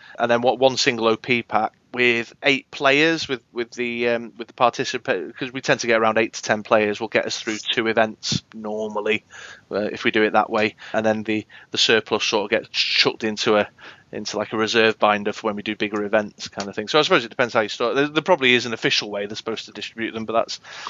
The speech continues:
that's how we do it at, at, uh, at Element Games where I play. Um, so, uh, th-, yeah, that's pretty cool. The, the one that stands out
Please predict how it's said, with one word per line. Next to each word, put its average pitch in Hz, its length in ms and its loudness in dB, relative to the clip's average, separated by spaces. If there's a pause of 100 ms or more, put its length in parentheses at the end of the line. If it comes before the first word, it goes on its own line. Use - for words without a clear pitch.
that's - 200 -6
how 107 100 2
we 196 120 -6
do 101 120 -4
it 98 120 -4
at, 101 120 -8 (580)
at, - 280 -4
uh, 98 200 2 (140)
at - 160 0
Element 101 300 0
Games 101 340 0
where 101 120 -2
I 98 100 -2
play. 101 320 -6 (180)
Um, 123 300 2
so, 135 320 2
uh, 107 340 -12
th-, 131 180 -4
yeah, 175 140 6
that's 180 140 4
pretty - 180 -4
cool. 143 340 4
The, 165 200 0
the 175 80 -2
one 208 160 4
that 170 80 -2
stands 175 420 2
out 160 420 4